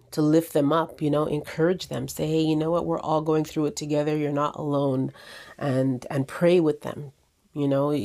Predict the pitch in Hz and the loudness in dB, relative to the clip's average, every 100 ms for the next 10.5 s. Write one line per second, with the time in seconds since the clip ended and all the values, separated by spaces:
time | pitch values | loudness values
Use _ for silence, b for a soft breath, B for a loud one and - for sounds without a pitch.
0 | - - - 143 156 165 175 170 - B | -6 -10 -6 0 0 2 2 0 -6 B
1 | B B B - 160 170 170 - 165 185 | B B B 0 4 4 2 2 4 4
2 | 180 170 180 185 190 185 170 151 175 185 | 2 0 2 4 4 0 -4 0 4 4
3 | 185 - 170 185 175 - 180 208 165 180 | 2 0 2 6 6 6 2 2 4 4
4 | 185 143 143 143 139 - 151 156 156 151 | 4 0 0 0 -2 -2 -2 0 0 2
5 | 147 - 143 - 143 139 139 139 - - | 0 0 -2 -4 -6 -2 0 -2 -4 -6
6 | 147 151 - - - 143 135 143 156 156 | -4 -4 -4 -10 -10 -8 -6 -4 -4 -4
7 | 151 - 156 143 131 143 B B B B | -6 -6 -4 -2 -2 -4 B B B B
8 | B - 170 185 165 147 151 190 175 131 | B -2 2 4 2 2 4 4 2 0
9 | - - - 143 139 156 170 170 - 165 | -2 -4 -4 -4 0 0 0 -2 -2 -2
10 | 151 143 139 117 | -2 -2 -2 -2